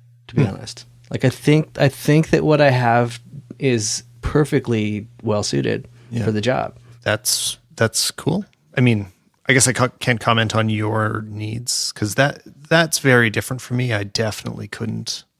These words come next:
Speaker 2: uh, do medium format, but
Speaker 1: Well, I mean, when you're shooting a lot of still life,
Speaker 2: Mm-hmm. Yeah,
Speaker 1: you
Speaker 2: all your
Speaker 1: know.
Speaker 2: food stuff, obviously.
Speaker 1: Yeah, exactly. The more I look beyond, you know, where, like, m-, maybe I want to see my trajectory go,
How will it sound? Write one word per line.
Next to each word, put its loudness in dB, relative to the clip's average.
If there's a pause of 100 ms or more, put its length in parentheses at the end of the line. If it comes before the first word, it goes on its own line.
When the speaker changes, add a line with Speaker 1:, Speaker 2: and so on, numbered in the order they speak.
(580)
Speaker 2:
uh, -8 (460)
do -4
medium -2
format, -6
but -18 (200)
Speaker 1:
Well, 4
I 4
mean, 4
when 4
you're 8 (140)
shooting 6
a 4
lot 4
of -4 (140)
still 0
life, 2 (360)
Speaker 2:
Mm-hmm. 0 (200)
Yeah, 6
Speaker 1:
you 6
Speaker 2:
all 4
your 4
Speaker 1:
know. -4
Speaker 2:
food 2
stuff, -8
obviously. -4
Speaker 1:
Yeah, -10
exactly. -4
The -2
more 2
I 2 (100)
look -2
beyond, -2 (220)
you -8
know, -4
where, 0
like, -4
m-, -4
maybe 0 (480)
I -2
want 2
to 0
see 2
my 2
trajectory -2
go, 0